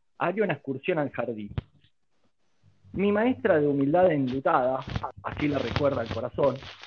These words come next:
acentuaría el impulso cotidiano del neurastécnico coscorrón. Maestrita malhumorada por culpa de la soltería, pero sin embargo humana, como una hermanita.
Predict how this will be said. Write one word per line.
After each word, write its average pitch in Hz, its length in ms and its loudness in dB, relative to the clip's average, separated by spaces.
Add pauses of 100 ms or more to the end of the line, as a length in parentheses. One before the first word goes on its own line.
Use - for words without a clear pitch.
(100)
acentuaría 196 680 4
el 160 120 0
impulso 160 580 -6
cotidiano 147 680 -4 (220)
del 135 200 -4 (120)
neurastécnico 143 1080 -2
coscorrón. 95 580 -10 (840)
Maestrita 175 560 2
malhumorada 131 800 2
por - 180 -10
culpa 131 280 0
de 110 80 -4
la 107 160 -10
soltería, 120 520 -6 (380)
pero 151 180 -2
sin 175 200 -6
embargo 196 380 -2
humana, 117 480 -4 (360)
como 113 220 -4
una 143 180 -2
hermanita. 110 520 -8